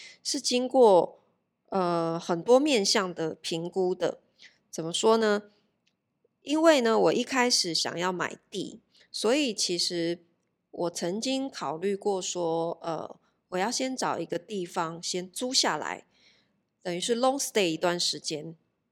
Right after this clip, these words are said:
好，我才可以对于这个当地的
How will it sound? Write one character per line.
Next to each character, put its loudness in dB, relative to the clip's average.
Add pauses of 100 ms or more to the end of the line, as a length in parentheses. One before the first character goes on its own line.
(160)
好， -8 (240)
我 -2
才 2
可 0
以 -2 (300)
对 0
于 -4
这 -6
个 -2
当 -4
地 -6
的 -8